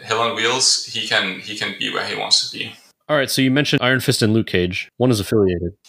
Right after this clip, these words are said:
Speaker 1: Yeah, my, most of my teams, they will start with Blade, Immortal Hulk, and Luke Cage, because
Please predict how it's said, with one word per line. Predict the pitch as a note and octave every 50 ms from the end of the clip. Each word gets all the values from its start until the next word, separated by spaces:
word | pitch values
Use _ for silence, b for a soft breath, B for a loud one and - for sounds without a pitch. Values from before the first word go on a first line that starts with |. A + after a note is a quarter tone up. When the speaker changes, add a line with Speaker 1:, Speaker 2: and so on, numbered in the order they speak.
| - -
Speaker 1:
Yeah, | C3 A#2 A2+ -
my, | B2 B2+ B2+ B2+ B2+ B2 - -
most | C#3+ D3 F3+ - - C3+
of | B2 -
my | C3+ B2+
teams, | B2 - - C3 B2 A#2+ B2 B2 B2 - -
they | A#2 A#2+ A#2 A#2 A#2+
will | A2+ A2+ A2 G#2+ G#2+ G#2
start | - - - G#2 G#2+ G#2+ A2 - A#2
with | G#2+ G2+ G2 - - - -
Blade, | G#2 G#2 G#2 G#2 G#2
Immortal | G#2 G2 F#2+ G2 G2 F#2+
Hulk, | G2+ G2+ G2 F#2+ -
and | G#2+ G#2 G2
Luke | - - -
Cage, | - - G2 F#2 - - - - -
because | - G#2 G#2 - G2 F#2 F#2 F2 - - - - - - - -